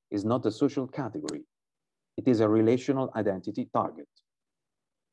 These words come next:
So it indexes a concrete network of people, and as such, directly embodies interpersonal relationships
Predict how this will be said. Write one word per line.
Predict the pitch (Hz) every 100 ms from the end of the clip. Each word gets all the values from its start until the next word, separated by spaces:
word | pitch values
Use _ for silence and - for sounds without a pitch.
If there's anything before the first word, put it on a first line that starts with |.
| _
So | - - -
it | 131
indexes | 175 202 147 127 - 104 110 _ _ -
a |
concrete | - 127 123 202 208 180 -
network | 110 110 98 85
of | 78 - -
people, | 117 - 80 80 - _ _ _ - _ _ _ _ _ _ _
and | 120 117 110
as | 104 -
such, | 156 156 156 - _ _
directly | 123 117 120 165 175 113 104 123
embodies | 120 113 95 90 95 -
interpersonal | 113 117 113 151 143 113 98
relationships | 101 117 117 - 160 - - -